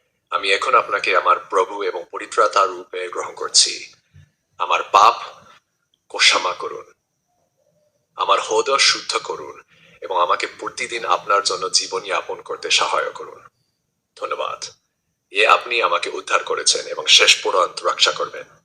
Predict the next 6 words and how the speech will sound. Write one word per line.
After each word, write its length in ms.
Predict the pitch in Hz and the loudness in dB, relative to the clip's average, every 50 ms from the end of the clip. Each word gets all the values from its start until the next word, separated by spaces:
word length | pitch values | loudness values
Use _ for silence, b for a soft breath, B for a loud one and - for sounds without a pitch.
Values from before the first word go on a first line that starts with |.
| _ _ _ _ _ _ _ _ _ _ _ _ _ _ _ _ _ _ _ _ _ _ _ _ _ _ _ _ _ _ _ _ _ _ _ _ _ _ _ _ _ _ _ _ _ _ _ _ _ _ _ _ _ _ _ _ _ _ _ _ _ _ _ - | _ _ _ _ _ _ _ _ _ _ _ _ _ _ _ _ _ _ _ _ _ _ _ _ _ _ _ _ _ _ _ _ _ _ _ _ _ _ _ _ _ _ _ _ _ _ _ _ _ _ _ _ _ _ _ _ _ _ _ _ _ _ _ -2
মৃত্যু 260 | - - - - 131 131 | -2 0 0 0 2 4
শেষ 320 | - - 131 127 - - | 6 8 8 8 6 6
না, 160 | - - - - - - - _ _ _ - | 4 -4 -6 -8 -10 -14 -18 _ _ _ -8
বরং 160 | 95 92 - - - | -4 -4 -4 2 4
চিরন্তনের 580 | - - 107 110 - - - 90 78 78 76 | 4 4 6 4 0 0 -2 -4 -2 -2 -2
শুরু। 400 | - - 95 95 - - - - | -2 -2 -2 -4 -8 -14 -18 -18